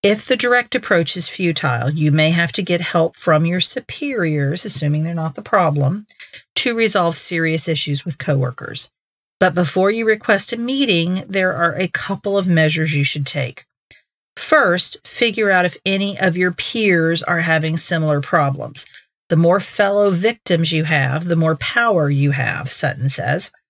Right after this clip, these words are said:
"Obviously, you don't want to bombard your coworker. One or two representatives in addition to yourself should suffice. Second, gather hard evidence to prove your case.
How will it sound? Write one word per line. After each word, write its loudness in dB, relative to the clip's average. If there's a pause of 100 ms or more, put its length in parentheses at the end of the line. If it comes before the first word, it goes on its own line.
(420)
"Obviously, 0
you -2
don't 0
want 2
to 2
bombard 2
your -4
coworker. 0 (380)
One 2
or 0
two -2
representatives 0
in 0
addition 0
to -4
yourself -4
should -4
suffice. -6 (760)
Second, -2 (160)
gather 2
hard 2
evidence 0
to -6
prove 0
your -4
case. -2